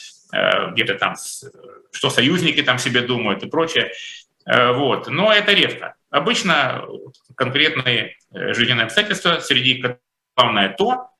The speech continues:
что, э, человек живёт сегодняшним днём. И самое, наверное, страшное, с чем я встречался в дневниках, э, я вот, э,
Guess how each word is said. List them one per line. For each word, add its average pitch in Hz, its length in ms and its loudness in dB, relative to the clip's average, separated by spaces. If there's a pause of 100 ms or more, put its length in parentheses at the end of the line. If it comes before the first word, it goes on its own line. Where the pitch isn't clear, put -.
(380)
что, 107 1040 0
э, - 40 -14
человек 165 500 2
живёт 135 480 0
сегодняшним 123 480 -2
днём. 110 320 0 (260)
И 147 120 6
самое, 220 340 4
наверное, 135 180 4
страшное, 120 460 0
с - 60 -8
чем 117 160 0
я 113 60 2
встречался 247 600 2
в 110 60 -2
дневниках, 120 680 0 (840)
э, 117 240 4
я 139 160 4
вот, 131 280 -2
э, 113 180 0